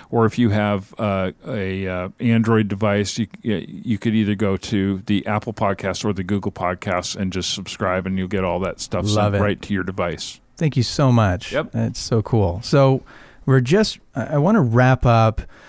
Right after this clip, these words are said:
Speaker 2: the conversation I was having about schools and kids and feeding our kids. And so this,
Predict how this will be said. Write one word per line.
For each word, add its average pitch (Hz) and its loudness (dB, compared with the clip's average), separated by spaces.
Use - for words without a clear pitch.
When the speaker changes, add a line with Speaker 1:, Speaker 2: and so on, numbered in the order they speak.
Speaker 2:
the 127 2
conversation 117 4
I 110 6
was 101 2
having 104 4
about 104 2
schools 139 4
and 107 0
kids 117 2
and 101 2
feeding 120 2
our 101 2
kids. 98 -2
And 101 0
so 123 2
this, 123 -2